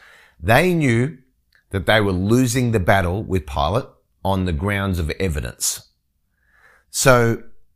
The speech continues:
not through any of his own discernment about Jesus, not through the words of his wife, not through the religious leaders themselves. It was the best way to push Pilate to a decision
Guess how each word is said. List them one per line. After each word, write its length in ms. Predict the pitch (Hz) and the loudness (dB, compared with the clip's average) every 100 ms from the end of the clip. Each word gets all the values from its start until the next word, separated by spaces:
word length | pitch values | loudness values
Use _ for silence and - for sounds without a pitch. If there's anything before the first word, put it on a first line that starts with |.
| _ _ _ _ _ - | _ _ _ _ _ -8
not 340 | 98 131 175 - | 2 4 4 0
through 220 | 180 175 | 0 0
any 580 | 139 147 156 147 - _ _ _ _ 95 | 0 0 -2 -4 -10 _ _ _ _ -4
of 80 | |
his 160 | 98 92 | -2 0
own 500 | 95 120 127 123 117 | 2 2 2 0 0
discernment 560 | 101 - 110 113 120 107 | -2 -2 0 0 0 0
about 220 | 113 110 | 0 0
Jesus, 480 | 120 117 117 107 87 | -2 -4 -4 -6 -2
not 260 | 95 - | -2 -4
through 200 | - 110 | -6 -4
the 80 | 107 | -2
words 360 | 110 113 107 98 | 0 2 0 0
of 80 | |
his 180 | 87 76 | -2 0
wife, 520 | 110 165 190 - - - _ _ _ _ _ - - | 2 2 2 -2 -12 -16 _ _ _ _ _ -20 -6
not 260 | 92 104 104 | 2 2 2
through 200 | 110 104 | 0 0
the 100 | 90 | 2
religious 520 | 92 92 98 90 - | 0 0 0 -2 -2
leaders 320 | 104 98 92 | 0 0 0
themselves. 840 | 90 87 80 151 170 180 156 - - - _ _ _ _ _ _ _ _ _ _ _ _ _ _ _ _ _ _ _ - | 0 -2 0 4 4 2 -2 -6 -12 -20 _ _ _ _ _ _ _ _ _ _ _ _ _ _ _ _ _ _ _ -4
It 180 | 120 - | -2 0
was 480 | 120 117 104 - _ - | 2 2 0 -8 _ -6
the 120 | 101 | -4
best 320 | 82 156 - | 2 2 2
way 160 | 151 143 | 0 0
to 100 | 113 | -2
push 400 | - 135 - - | -2 -4 -4 -4
Pilate 380 | 120 123 127 - | 0 0 0 -4
to 100 | 107 | -2
a 40 | |
decision 580 | 95 95 135 170 196 | -2 -2 -2 0 -2